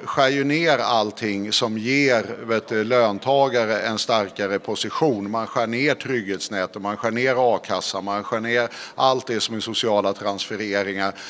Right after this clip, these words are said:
Man skär ner bostäder, till exempel, det gjorde man också i U K på tjugotalet. Att, liksom, allt det som ger,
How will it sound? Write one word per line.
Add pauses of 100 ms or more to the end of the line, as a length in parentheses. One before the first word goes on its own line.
(220)
Man
skär
ner (320)
bostäder,
till
exempel,
det
gjorde
man
också
i
U (120)
K (220)
på
tjugotalet. (520)
Att, (100)
liksom, (320)
allt
det
som
ger,